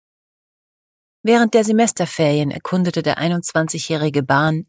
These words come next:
immer wieder die Höhle an der Wasserscheide zwischen dem Orinoco-Fluss und dem Amazonas. Er glaubte fest daran, dass er dort die Antwort auf die Frage finden würde, wie sein Vater in Europa ums Leben gekommen war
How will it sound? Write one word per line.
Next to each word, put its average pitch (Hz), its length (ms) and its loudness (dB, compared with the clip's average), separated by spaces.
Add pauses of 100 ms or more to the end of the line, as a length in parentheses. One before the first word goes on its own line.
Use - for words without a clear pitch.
immer 220 300 2
wieder 185 220 2
die 160 200 -2
Höhle 160 400 -2
an 147 120 -6
der 147 120 -2
Wasserscheide 143 760 -2 (360)
zwischen 185 300 -2
dem 160 120 -2
Orinoco-Fluss 175 920 -2
und 175 160 -6
dem 170 100 -2
Amazonas. 139 800 -4 (1120)
Er 196 100 -2
glaubte 226 400 2
fest - 360 -2
daran, 131 400 -2
dass 147 180 -4
er 139 80 -4
dort 165 460 0
die 185 100 0
Antwort 160 420 -2
auf 156 140 -2
die 180 120 -6
Frage 185 360 0
finden 156 460 -4
würde, 156 340 2 (480)
wie 185 140 0
sein 180 180 2
Vater 202 460 0
in 170 100 0
Europa 156 480 0
ums - 240 -4
Leben 160 240 2
gekommen 139 460 -2
war 135 320 0